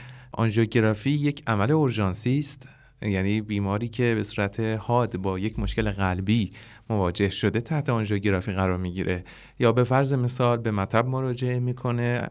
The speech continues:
شرح حال میگه، میگه که مثلاً نسبت به گذشته خیلی زودتر درد قلبی پیدا کرده و پزشک برای سنجیدن وضعیتش، حالا بعد از سایر اقدامات تشخیصی، به این نتیجه می‌رسه که نیاز به آنژیوگرافی داره.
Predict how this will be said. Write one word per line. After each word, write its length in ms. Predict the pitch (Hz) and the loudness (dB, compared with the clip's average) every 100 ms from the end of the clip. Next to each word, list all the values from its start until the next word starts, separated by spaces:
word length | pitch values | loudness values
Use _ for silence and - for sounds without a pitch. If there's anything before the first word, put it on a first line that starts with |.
| - | -10
شرح 320 | - 98 101 | -6 -4 -2
حال 260 | 95 101 123 | -2 -2 -2
میگه، 480 | 131 123 127 123 120 | -4 -4 0 2 2
میگه 260 | 104 101 | 0 -2
که 200 | 98 110 | -2 0
مثلاً 260 | 101 98 98 | 0 -2 -4
نسبت 360 | 95 - 95 | -4 -4 -4
به 80 | - | -4
گذشته 420 | 101 95 90 87 | -4 -4 -4 -8
خیلی 320 | 101 117 117 117 | -6 -2 -2 -4
زودتر 380 | 101 98 107 | -6 -6 -6
درد 320 | 117 123 123 117 | -2 0 0 0
قلبی 300 | 120 117 120 | -2 -2 -4
پیدا 320 | 120 120 120 | -2 -2 -2
کرده 460 | 123 120 117 127 127 - - - | 0 0 2 0 -2 -10 -16 -6
و 340 | 110 101 101 98 | -4 0 0 2
پزشک 420 | 113 101 127 - | 0 0 -2 0
برای 480 | 98 104 117 104 92 | -2 0 0 -2 -2
سنجیدن 680 | - 95 95 95 104 107 | -2 -2 0 0 2 0
وضعیتش، 880 | 98 92 92 - 98 98 120 151 143 | 0 -2 -6 -6 -2 -2 0 -2 0
حالا 180 | 110 101 | 0 -2
بعد 220 | 107 107 | -2 -2
از 80 | 101 | -2
سایر 420 | - - 117 113 | -4 0 2 2
اقدامات 400 | 101 92 98 92 | -2 -4 -8 -6
تشخیصی، 500 | - 101 - 117 156 | -6 -6 -4 0 0
به 100 | 160 | 2
این 100 | 147 | 2
نتیجه 220 | 147 139 | 0 0
می‌رسه 260 | 143 139 135 | -2 -2 -2
که 100 | 135 | -2
نیاز 260 | 117 117 110 | 0 0 2
به 180 | 123 123 - - - | 0 -2 -10 -20 -6
آنژیوگرافی 680 | - 95 98 90 92 90 - | -2 0 0 0 0 0 -4
داره. 240 | - - | -6 -6